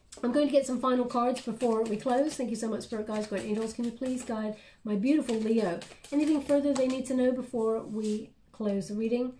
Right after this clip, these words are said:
Passion, romance, magnetic pull. As I said, this person feels magnetized by you. You and this person will be back towards each other. Your pull, push and pull thing, energy, it will eventually lead to just pull, okay? But there's a lot to be worked through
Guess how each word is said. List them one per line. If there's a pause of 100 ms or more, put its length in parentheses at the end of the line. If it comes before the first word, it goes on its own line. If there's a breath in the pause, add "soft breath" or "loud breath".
(200 loud breath)
Passion,
romance,
magnetic
pull. (240 loud breath)
As
I
said, (260 soft breath)
this
person
feels (100)
magnetized
by
you. (280 loud breath)
You
and
this
person
will
be
back
towards
each
other.
Your
pull, (240 loud breath)
push
and
pull
thing,
energy, (160 loud breath)
it
will
eventually
lead
to
just
pull,
okay?
But
there's
a
lot
to
be
worked
through